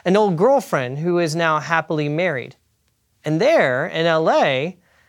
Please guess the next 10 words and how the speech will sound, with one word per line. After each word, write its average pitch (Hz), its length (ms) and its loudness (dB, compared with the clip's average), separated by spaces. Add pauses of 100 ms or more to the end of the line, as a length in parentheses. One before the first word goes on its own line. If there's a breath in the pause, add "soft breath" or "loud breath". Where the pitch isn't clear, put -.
(100)
he 214 120 0
somehow 254 640 2
comes 233 380 0
to 202 100 2
this 185 320 0
epiphany 160 760 -2 (320 soft breath)
where 190 140 4
he 214 140 2
realizes 180 760 0
that 156 220 0